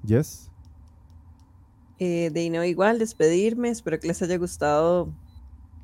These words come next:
Speaker 2: el programa de hoy. Me parece que los casos estuvieron variados, estuvieron como muy interesantes. Y igualmente, ¿verdad? Desearles un lindo año nuevo,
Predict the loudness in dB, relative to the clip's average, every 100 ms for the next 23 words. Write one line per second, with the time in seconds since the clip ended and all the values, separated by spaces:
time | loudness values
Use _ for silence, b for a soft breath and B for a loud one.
0 | -6 -2 0 0 2 0 2 2 4 2
1 | 2 -2 -4 -4 -6 -4 -6 -2 -2 -2
2 | -4 -2 -2 -2 -2 0 2 2 0 -2
3 | -6 -6 -8 -6 -8 -6 -8 -6 -6 -4
4 | -2 -4 -6 -10 -10 -20 -20 -20 -20 -20
5 | -20 -20 -14 -6 -2 0 -2 -2 -2 0
6 | -2 -2 0 2 4 2 2 0 2 0
7 | 0 -6 _ -6 -2 0 0 0 0 0
8 | 0 0 0 -2